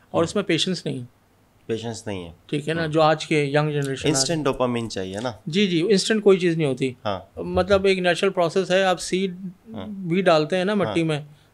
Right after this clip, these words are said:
Speaker 2: तो उसको टाइम लगता है, ऊपर
Speaker 1: नहीं,
Speaker 2: छोटा
Speaker 1: सही है,
Speaker 2: उसके
Speaker 1: लेकिन
Speaker 2: बाद बड़ा
Speaker 1: सोशल
Speaker 2: होगा।
Speaker 1: मीडिया में ये है ना कि एक पोस्ट लगाया और ठगाठक लाइक आना शुरू हो गया, तो इंस्टेंट डोपामाइन
Speaker 2: सस्टेनेबिलिटी
Speaker 1: मिल गया
Speaker 2: नहीं
Speaker 1: ना।
Speaker 2: है, चले मैं उसको
Speaker 1: हाँ।
Speaker 2: सेकंड फेज में
Speaker 1: हाँ।
Speaker 2: कहता हूँ, सस्टेनेबिलिटी नहीं है। तो सस्टेनेबिलिटी के लिए फिर आपको पेशेंस चाहिए।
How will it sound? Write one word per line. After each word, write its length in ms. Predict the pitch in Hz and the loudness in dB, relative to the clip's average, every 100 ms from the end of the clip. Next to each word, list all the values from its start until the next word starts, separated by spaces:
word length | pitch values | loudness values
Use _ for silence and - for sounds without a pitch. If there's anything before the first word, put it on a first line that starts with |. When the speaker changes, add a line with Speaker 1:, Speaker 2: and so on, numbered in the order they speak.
| - | -2
Speaker 2:
तो 100 | 170 | -2
उसको 220 | 165 202 | 2 0
टाइम 300 | 190 165 180 | 2 0 2
लगता 260 | 175 - | -2 0
है, 100 | 180 | 2
ऊपर 220 | 180 170 151 | 2 0 2
Speaker 1:
नहीं, 100 | 165 | 2
Speaker 2:
छोटा 80 | |
Speaker 1:
सही 100 | 160 | 4
है, 60 | 175 | 4
Speaker 2:
उसके 120 | 139 | 4
Speaker 1:
लेकिन 180 | 131 156 | 2 2
Speaker 2:
बाद 100 | 151 | 4
बड़ा 80 | 147 | 2
Speaker 1:
सोशल 100 | 143 | 2
Speaker 2:
होगा। 100 | 147 | 2
Speaker 1:
मीडिया 220 | 139 147 | 2 0
में 120 | 143 | 0
ये 120 | 139 | -2
है 100 | 135 | -2
ना 100 | 143 | -2
कि 80 | 147 | 0
एक 220 | 139 135 135 | 0 -2 0
पोस्ट 260 | 135 135 | -2 -2
लगाया 380 | 131 127 143 131 | -2 2 2 2
और 200 | 120 110 | 0 -4
ठगाठक 320 | 117 117 120 120 | -6 -4 -4 -2
लाइक 240 | 120 120 | -2 0
आना 180 | 113 113 | -2 -4
शुरू 260 | 113 117 113 | -6 -8 -6
हो 100 | 107 | -4
गया, 120 | 110 | -4
तो 80 | 113 | -2
इंस्टेंट 340 | 113 - 170 | -2 2 2
डोपामाइन 220 | 233 202 | 6 6
Speaker 2:
सस्टेनेबिलिटी 360 | 226 226 240 262 | 6 6 4 4
Speaker 1:
मिल 80 | 247 | 4
गया 100 | 233 | 2
Speaker 2:
नहीं 100 | 226 | 0
Speaker 1:
ना। 40 | |
Speaker 2:
है, 80 | 196 | -2
चले 280 | - 202 208 | 2 4 4
मैं 180 | 190 196 | 4 2
उसको 200 | 190 208 | 2 0
Speaker 1:
हाँ। 60 | 190 | 2
Speaker 2:
सेकंड 280 | 190 220 | 2 4
फेज 240 | 208 196 196 | 4 2 4
में 100 | 202 | 2
Speaker 1:
हाँ। 80 | 185 | 4
Speaker 2:
कहता 140 | 190 | 2
हूँ, 80 | 190 | 2
सस्टेनेबिलिटी 800 | 185 160 175 185 180 180 175 180 | 2 2 0 0 0 0 0 -2
नहीं 160 | 170 | -2
है। 80 | 165 | -2
तो 120 | 170 | -2
सस्टेनेबिलिटी 720 | 160 160 180 196 190 190 190 | 0 0 2 0 2 2 0
के 80 | 180 | 0
लिए 120 | 185 | 0
फिर 220 | 180 165 | 2 2
आपको 220 | 185 185 185 | 2 2 0
पेशेंस 380 | 175 156 165 | 0 0 -2
चाहिए। 240 | 160 151 | -2 -2